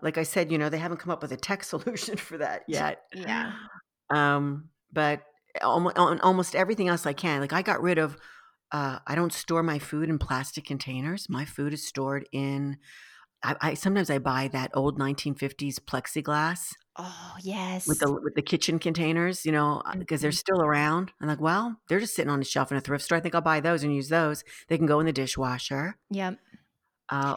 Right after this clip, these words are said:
Speaker 1: or I'll, I switch out to glass.
Speaker 2: Mm-hmm. Yep.
Speaker 1: Uh, the only thing I would say I use plastic in is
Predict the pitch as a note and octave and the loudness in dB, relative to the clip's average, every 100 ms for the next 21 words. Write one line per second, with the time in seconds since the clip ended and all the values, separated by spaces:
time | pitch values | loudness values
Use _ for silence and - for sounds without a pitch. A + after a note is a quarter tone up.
0 | - E3 - C#3+ C#3+ - C#3+ C#3 E3+ D#3+ | 2 2 4 2 2 -2 -4 -2 -2 0
1 | D#3 - C3+ B2+ C3 B2+ C3 F3+ - - | -2 -2 -6 -2 -2 0 -2 -4 -8 -10
2 | - F3 E3 F3 F3 A3 A3+ _ _ - | -6 -4 -4 -4 -4 -4 -6 _ _ -10
3 | F3 F3 - D3 C#3+ D3 D3 G3+ C4+ C4 | -4 -4 0 0 2 2 4 4 4 2
4 | A3 F#3 F3 - F3 E3 D#3 D3 - - | 2 2 2 0 -2 0 0 -2 -4 -2
5 | E3 F3+ F#3+ - G3 G3 F#3 F3+ F3 - | -2 -2 -4 -6 -6 -2 0 0 -2 -4
6 | - D3 D3 D3 D3 C#3 - - | -4 -2 0 -2 -2 -4 -8 -10